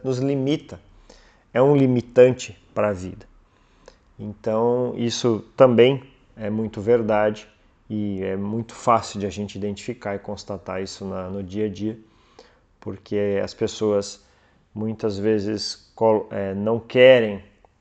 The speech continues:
é, se aproximar do dinheiro, é, ter uma relação próxima com o dinheiro, ou, ou aceitar, né, reconhecer que o dinheiro é importante, mas,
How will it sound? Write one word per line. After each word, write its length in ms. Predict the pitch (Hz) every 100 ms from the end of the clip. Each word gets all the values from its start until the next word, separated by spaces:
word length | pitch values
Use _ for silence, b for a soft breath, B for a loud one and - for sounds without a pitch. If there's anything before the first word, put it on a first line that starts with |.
| _ _ -
é, 500 | 98 98 95 95 92 - _ _ _ _
se 140 | -
aproximar 760 | 110 - 110 - 107 117 135 120
do 140 | 117
dinheiro, 800 | 101 110 110 113 117 113 110 110 b b b _
é, 360 | 104 101 101 95 - _
ter 240 | 139 147
uma 140 | 135 120
relação 500 | 113 113 110 - 113
próxima 460 | 104 107 104 110
com 200 | 104 110
o 40 | 104
dinheiro, 720 | 95 107 113 113 110 110 110 b b b -
ou, 400 | 113 113 110 98 - _ _
ou 380 | - 107 104 104
aceitar, 880 | 110 - 123 117 - 131 143 139 113
né, 140 | 110
reconhecer 880 | 113 113 - 127 123 117 - 143 139
que 80 | 139
o 40 |
dinheiro 400 | 113 107 113 107
é 40 | 110
importante, 840 | 110 127 120 113 120 123 135 - b b b b b b _
mas, 1040 | - 110 117 120 123 127 123 - - -